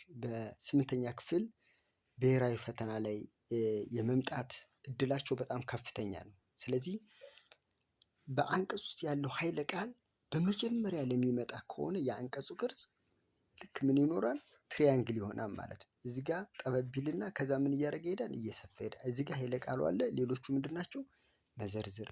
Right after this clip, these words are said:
አረፍተ ነገሮች ናቸው ማለት ነው። እዚህ ጋር ተቀምጦላቸዋል። እሺ፣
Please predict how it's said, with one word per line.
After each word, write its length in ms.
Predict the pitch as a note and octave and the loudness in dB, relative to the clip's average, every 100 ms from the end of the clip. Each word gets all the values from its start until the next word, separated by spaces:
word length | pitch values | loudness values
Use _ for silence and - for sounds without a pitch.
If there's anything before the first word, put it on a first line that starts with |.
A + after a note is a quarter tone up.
| - | -6
አረፍተ 320 | - F#2+ - G2+ | -6 -8 -10 -10
ነገሮች 340 | G2 - G2 - | -10 -12 -16 -16
ናቸው 280 | F2+ - - | -16 -14 -10
ማለት 280 | E2 - - | -10 -12 -16
ነው። 120 | - | -8
እዚህ 200 | C3 D3+ | -4 -2
ጋር 180 | D3+ E3+ - - | 0 -2 -4 -10
ተቀምጦላቸዋል። 920 | C#3+ C#3 A#2+ - F#2+ F#2 - - - _ _ _ _ _ _ _ _ _ _ _ _ _ _ _ _ | 2 4 4 -2 -6 -6 -10 -14 -16 _ _ _ _ _ _ _ _ _ _ _ _ _ _ _ _
እሺ፣ 220 | C#3+ D#3 | -4 -2